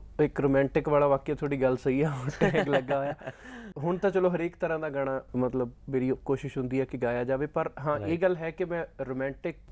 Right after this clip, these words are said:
Speaker 1: ਗਾਣੇ ਦੇ ਵਿੱਚ ਬੈਸਟ ਦੇਣ ਦੀ ਕੋਸ਼ਿਸ਼ ਕਰਦਾ, ਕਿਉਂਕਿ ਮੈਨੂੰ ਏਦਾਂ ਲੱਗਦਾ ਕਿ, ਅਮ, ਹਰੇਕ ਆਰਟਿਸਟ ਦੀ ਇੱਕ ਸਪੈਸ਼ਲਿਟੀ ਹੁੰਦੀ ਹੈ,
Speaker 2: ਬਿਲਕੁਲ ਜੀ।
Speaker 1: ਇੱਕ ਆਵਾਜ਼ ਉਹਨੂੰ
Speaker 2: ਬਿਲਕੁਲ।
Speaker 1: ਹੁੰਦੀ ਹੈ। ਕੋਈ ਫੋਕ ਬਹੁਤ ਵਧੀਆ ਗਾ ਸਕਦਾ,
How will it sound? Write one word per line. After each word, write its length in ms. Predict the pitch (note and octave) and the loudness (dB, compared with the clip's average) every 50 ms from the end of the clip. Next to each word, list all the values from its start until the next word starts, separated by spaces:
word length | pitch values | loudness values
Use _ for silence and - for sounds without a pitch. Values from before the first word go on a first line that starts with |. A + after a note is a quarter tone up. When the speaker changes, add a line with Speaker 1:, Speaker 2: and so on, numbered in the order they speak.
| - - - - - C3+ C3 | -12 -10 -10 -6 -2 2 4
Speaker 1:
ਗਾਣੇ 200 | C#3 C3 C3 C#3 | 4 4 4 2
ਦੇ 100 | C3+ C#3+ | 2 0
ਵਿੱਚ 220 | C#3 D3 C#3 - C#3 | 0 0 -2 -2 -2
ਬੈਸਟ 400 | A#2+ A#2 C#3 D3+ D3 - - C#3 | 2 4 4 4 4 0 -6 -2
ਦੇਣ 280 | B2+ C3+ C3 C3 C3 | 0 0 2 2 0
ਦੀ 100 | B2+ C3 | -2 -2
ਕੋਸ਼ਿਸ਼ 380 | - - B2 A2+ - C3 - - | -2 -2 -2 -2 -4 -10 -10 -6
ਕਰਦਾ, 300 | - A#2 A2+ A2 A#2 A#2 - - - - - - | -4 -4 -2 -2 -4 -4 -6 -12 -20 -14 -6 -2
ਕਿਉਂਕਿ 180 | C#3+ C3+ - | 0 2 4
ਮੈਨੂੰ 260 | D3 D3 D#3 D#3+ E3 E3 | 4 4 4 4 4 4
ਏਦਾਂ 160 | D3+ E3+ E3 | 4 2 2
ਲੱਗਦਾ 320 | D#3+ D3+ C#3+ C#3 C#3+ D3+ | 2 2 0 0 0 -2
ਕਿ, 260 | D3 - - D#3+ D3+ - - - - - - - - - | -2 -2 -4 -6 -6 -6 -12 -18 -20 -20 -20 -14 -8 -4
ਅਮ, 240 | C#3 C3+ B2+ B2 B2 - - B2 A#2+ C#3 | -2 -2 0 -2 -2 -6 -6 -4 0 2
ਹਰੇਕ 240 | C#3+ E3 F3+ - D3+ | 4 4 4 4 4
ਆਰਟਿਸਟ 360 | C#3+ C3+ - D3+ - - C#3 | 2 2 0 -4 -4 -4 -6
ਦੀ 160 | D3 D#3 - - - | -6 -6 -2 0 0
ਇੱਕ 260 | F3 F3 - - E3+ | 0 0 0 -6 -8
ਸਪੈਸ਼ਲਿਟੀ 680 | - - - - C#3 B2+ - - C#3 C3 A#2+ C#3+ C3+ | -8 -2 2 4 4 4 4 0 -4 -2 -2 -2 -2
ਹੁੰਦੀ 200 | C3 A#2+ G#2+ A2+ | -2 0 2 4
ਹੈ, 60 | A2+ | 4
Speaker 2:
ਬਿਲਕੁਲ 220 | G#2+ G2 - G#2+ F#2 | 4 2 0 -2 -2
ਜੀ। 120 | - E2 - | -4 -4 -2
Speaker 1:
ਇੱਕ 200 | C#3+ C#3+ - - | 0 2 4 4
ਆਵਾਜ਼ 400 | C#3+ C3+ C3 B2+ C3 C3+ B2+ B2 | 6 6 6 6 4 4 2 -2
ਉਹਨੂੰ 180 | - - - G2+ | -10 -10 -2 0
Speaker 2:
ਬਿਲਕੁਲ। 420 | C3+ C3+ D3 D3 B2+ - - - - | 2 2 2 0 -4 -8 -12 -10 -8
Speaker 1:
ਹੁੰਦੀ 200 | C3+ A#2+ A2+ A#2+ | -6 -4 -4 -4
ਹੈ। 60 | A#2 | -4
ਕੋਈ 240 | A2 - - C3+ C3 | -4 -4 -2 -2 -2
ਫੋਕ 540 | - - - C#3+ C#3+ D3+ C#3+ C#3+ - - - - - | -2 -2 0 4 4 4 4 2 -2 -14 -14 -8 -2
ਬਹੁਤ 280 | B2+ C3+ C#3 C#3 - | 0 0 0 0 0
ਵਧੀਆ 220 | C3+ C3+ C#3 D3 C#3 | 0 2 2 4 4
ਗਾ 140 | C3 B2+ B2 | 4 2 2
ਸਕਦਾ, 380 | - C3+ B2+ B2 A#2 B2+ B2 | 2 -2 -2 -2 -2 -4 -4